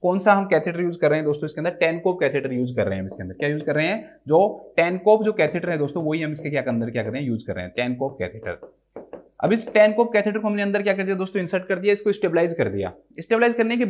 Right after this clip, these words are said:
बाद भी हम कुछ time देते हैं इसके maturation में, कि थोड़ा सा time और ज़्यादा stabilize हो। क्यों?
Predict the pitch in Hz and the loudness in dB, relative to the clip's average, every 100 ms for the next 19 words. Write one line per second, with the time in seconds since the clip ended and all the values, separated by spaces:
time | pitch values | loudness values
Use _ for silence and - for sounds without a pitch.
0 | 170 180 196 233 226 226 - 196 214 175 | 8 8 6 2 0 -2 2 2 4 2
1 | 143 156 180 226 - 202 165 147 160 127 | 2 0 -2 -4 -4 -2 0 0 0 0
2 | 117 98 101 180 185 190 196 185 180 196 | 0 -4 -4 0 4 6 4 2 2 2
3 | 185 220 214 190 - 156 131 123 117 - | 4 4 4 2 0 0 0 0 -4 -8
4 | - _ - 226 | -14 _ 2 4